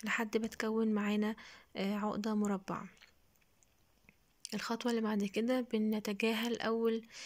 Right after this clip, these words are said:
آه، اتنين، أول فتلتين معانا،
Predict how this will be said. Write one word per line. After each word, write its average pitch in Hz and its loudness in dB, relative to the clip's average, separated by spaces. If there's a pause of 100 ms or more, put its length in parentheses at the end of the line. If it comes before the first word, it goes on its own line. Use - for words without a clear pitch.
(300)
آه، 202 0
اتنين، 226 2
أول 214 0
فتلتين 214 0
معانا، 208 2